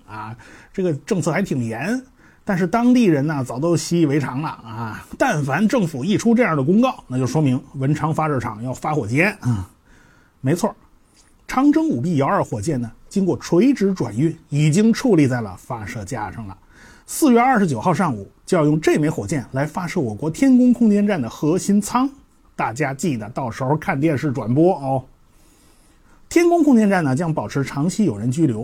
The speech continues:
比过去的天宫一号和天宫二号有人居住的时间呢都要长，所以资源的循环利用也就更加重要了嘛。啊，据了解啊，天宫空间站是配备了一套萨巴蒂尔反应装置的。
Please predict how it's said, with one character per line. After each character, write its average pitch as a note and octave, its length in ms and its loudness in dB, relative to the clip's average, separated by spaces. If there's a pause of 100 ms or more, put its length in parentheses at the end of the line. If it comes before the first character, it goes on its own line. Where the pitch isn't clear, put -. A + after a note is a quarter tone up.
(100)
比 A#2+ 100 -4
过 F#3+ 220 2
去 G#3 200 0
的 B2 180 0
天 F#3 180 0
宫 G3 120 2
一 G#3 80 4
号 G#3 240 -2 (240)
和 B2 280 -2
天 G#3 120 0
宫 G#3+ 160 4
二 F3+ 120 0
号 B2+ 200 -10
有 A#2 140 -4
人 D3+ 160 0
居 G3+ 160 0
住 G3+ 100 2
的 C3 60 0
时 B2 160 -6
间 D3+ 140 -2
呢 C#3+ 80 -2
都 F#3 120 -2
要 G#3 80 -4
长， - 240 -12 (300)
所 G3+ 180 -2
以 C3 200 -4
资 B3 260 2
源 F3 160 4
的 F#3 80 2
循 E3 180 0
环 F#3 200 2
利 F#3+ 140 2
用 E3 280 0 (460)
也 A2 100 -8
就 A#2+ 100 -4
更 B2 160 -2
加 C3+ 140 -2
重 C3 180 -2
要 B2 220 -4
了 F#2+ 80 -12
嘛。 F#2 60 -16 (340)
啊， G#2 240 -14 (760)
据 E4+ 180 2
了 F#3 320 2
解 - 160 -6
啊， - 320 -16 (220)
天 C4 240 4
宫 B3+ 180 6
空 G#3+ 160 4
间 F#3+ 180 4
站 E3 180 -4
是 - 120 -10 (140)
配 A3+ 200 0
备 C#3+ 160 0
了 G#2+ 80 -6
一 G#2 140 -8
套 - 320 -10
萨 - 240 -6
巴 D3 140 -8
蒂 D#3 200 -6
尔 G#2+ 140 -10
反 G#2 260 -14
应 G2 140 -14
装 G#2+ 180 -16
置 A#2+ 140 -16
的。 G2 80 -18